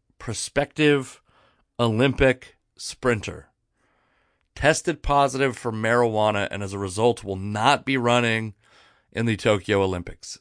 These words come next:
There was potential. So the, the reason she won't be running is because she qualified for the Olympics in Eugene, Oregon, like, a couple weeks ago. She tested positive for marijuana.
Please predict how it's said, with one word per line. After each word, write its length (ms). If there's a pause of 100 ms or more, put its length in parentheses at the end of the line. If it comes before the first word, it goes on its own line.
There 140
was 180
potential. 760 (460)
So 240
the, 280
the 120
reason 360
she 160
won't 200
be 80
running 460 (280)
is 160
because 840 (1300)
she 200
qualified 680
for 120
the 140
Olympics 760
in 160
Eugene, 380
Oregon, 500
like, 160
a 60
couple 260
weeks 300
ago. 460 (500)
She 160
tested 500
positive 420
for 120
marijuana. 800